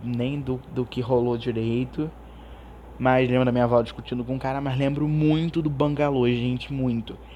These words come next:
Era um bangalô lindo, cara, eu tinha escolhido até minha cama. Minha cama ia ser no segundo andar, junto com, <laughs> junto com o quarto, ia ficar eu, meu primo, acho que minha prima, então, tipo, só galera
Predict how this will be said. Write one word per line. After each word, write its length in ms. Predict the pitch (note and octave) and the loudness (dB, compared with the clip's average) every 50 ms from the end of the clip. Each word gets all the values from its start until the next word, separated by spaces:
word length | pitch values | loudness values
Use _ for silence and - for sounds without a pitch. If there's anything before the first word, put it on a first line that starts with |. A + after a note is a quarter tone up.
| - - - | -18 -12 -8
Era 160 | C#3 D3 D#3 | -6 -4 -4
um 40 | D3+ | -4
bangalô 420 | D3 D3 D3 D3 C#3+ D3 C#3+ D3+ | -2 -2 -2 0 0 2 2 2
lindo, 200 | D3+ D3 C#3 C3+ | 2 2 0 -2
cara, 200 | - - D3+ D3+ | -2 -2 -2 -2
eu 40 | C#3+ | -2
tinha 140 | - - C#3+ | -4 -6 -4
escolhido 220 | - C#3+ C3 C3+ | -2 -2 -2 0
até 120 | C3 D3+ | -2 -2
minha 140 | D#3+ F#3+ G3 | -2 -4 -4
cama. 260 | F#3+ - B2+ A2 A2 | -4 -4 -2 -2 0
Minha 140 | A2 A#2 A#2 | 0 0 -2
cama 280 | A#2 - C3+ C3 C3 B2+ | -2 -2 -4 -2 -2 -2
ia 60 | B2+ | -2
ser 140 | B2+ - C3 | -2 -2 -4
no 100 | C3 C3+ | -4 -4
segundo 460 | - - C#3 C#3 D3 E3 F3+ F#3+ F#3+ E3+ | -6 -6 -6 -4 -4 -2 -2 -2 -2 0
andar, 360 | C#3 B2 A#2 A#2 B2 C3 C3+ | 2 2 4 4 2 0 0
junto 240 | C3 D3+ D#3 D#3+ - | -2 -6 -8 -8 -8
com, 220 | - E3+ E3+ E3 - - - - - - - | -8 -6 -4 -4 -6 -6 -12 -16 -18 -18 -14
<laughs> 320 | - D3+ - - - - - - | -10 -10 -8 -8 -10 -10 -6 -4
junto 340 | C#3 C#3 D#3+ F3 E3+ - | 0 2 2 2 0 -2
com 200 | - - - - | -8 -6 -2 -2
o 60 | F#3 F#3 | -2 -2
quarto, 460 | - - - A#2 B2+ C#3 C3 - B2+ | -2 -2 -2 0 0 -2 -2 -2 -2
ia 100 | B2 A#2+ | -2 -2
ficar 240 | - - B2 A#2+ A#2+ | -2 -2 0 2 4
eu, 200 | B2 C3+ C#3+ D#3 | 4 4 4 4
meu 180 | D#3 D3 B2+ | 0 0 -2
primo, 260 | A#2+ B2+ B2 C3 B2+ | -2 -2 -2 -2 -2
acho 180 | B2 A#2+ A#2+ - | -2 -4 -4 -6
que 80 | - B2+ | -6 -4
minha 160 | B2 B2 B2 | -2 -2 -2
prima, 480 | A#2 - A2+ A2 A2 A#2 A#2+ C3 C3+ | -4 -4 -4 -2 0 0 0 0 -2
então, 220 | C#3 C3 - - A#2 | -4 -4 -6 -8 -8
tipo, 300 | - - - C3 A2+ G2+ - - - - - - - - - - - - - - - - - - - - - - - - - - | -8 -8 -6 -6 -6 -6 -8 -12 -20 -20 -20 -20 -20 -20 -20 -20 -20 -20 -20 -20 -16 -16 -16 -16 -16 -18 -20 -18 -16 -10 0 2
só 100 | B2+ C3 | 2 4
galera 440 | C3 B2+ C3 B2+ B2 B2+ C3+ C3+ C3+ | 4 4 2 2 2 2 2 0 0